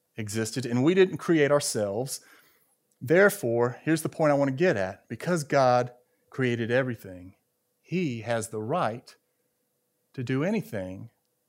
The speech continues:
with what he has created. He has the right. Just like, you know, I don't have the right to go into your house and rearrange your fu-, furniture,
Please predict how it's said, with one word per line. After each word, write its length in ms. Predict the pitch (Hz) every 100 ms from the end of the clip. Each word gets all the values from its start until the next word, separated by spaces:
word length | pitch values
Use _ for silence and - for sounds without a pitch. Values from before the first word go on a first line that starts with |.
| _ _ _ _ _ _
with 160 | 117 -
what 180 | 117 107
he 100 | 107
has 120 | 104
created. 580 | - 123 127 107 90 _ _ _
He 160 | 208
has 300 | 196 160 151
the 100 | 160
right. 220 | 180 156 - -
Just 180 | 226 226
like, 200 | 240 190 - - _ -
you 100 | 175
know, 140 | -
I 140 | 170 220
don't 160 | 220
have 240 | 160 185 151
the 80 |
right 260 | 143 156 127
to 60 | 127
go 300 | 156 165 156
into 260 | 147 147
your 180 | 143 147
house 340 | 143 151 139
and 200 | 131 123
rearrange 420 | 131 143 135 127 110
your 400 | 117 147 175 160
fu-, 320 | - 190 214
furniture, 680 | - 247 185 - 117 175